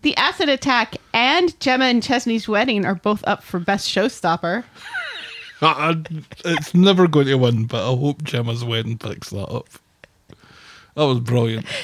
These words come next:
Speaker 1: What does it say about the show that the best showstopper is either an acid attack
Speaker 2: <laughs>
Speaker 1: that stops a wedding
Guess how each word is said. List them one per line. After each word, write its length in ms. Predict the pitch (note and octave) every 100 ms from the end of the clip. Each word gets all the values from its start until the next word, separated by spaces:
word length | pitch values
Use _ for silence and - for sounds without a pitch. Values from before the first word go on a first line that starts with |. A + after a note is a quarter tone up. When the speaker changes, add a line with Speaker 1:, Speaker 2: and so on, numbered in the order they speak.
| - - _ -
Speaker 1:
What 840 | C3 - - - - - - B4 A#4+
does 100 | -
it 40 |
say 200 | D#4 D4+
about 240 | D4+ C4
the 100 | -
show 600 | - - B3 B3 G#3+ F#3+ G3+ - - -
that 160 | - A#3
the 80 | B3
best 340 | G#3 C4+ - B3
showstopper 640 | A#3+ - A3+ G3+ G#3 G3+
is 100 | G3
either 260 | G#3 G#3 G3+
an 120 | G3
acid 440 | G3+ G#3+ - B3
attack 640 | C4 - C4 A#3+ C#4+ - F3 F3 -
Speaker 2:
<laughs> 240 | - - G#3+
Speaker 1:
that 120 | G#3
stops 520 | - - C#4+ D#4+ -
a 40 | A3
wedding 640 | G3 F3+ F3 F3 F#3+ A3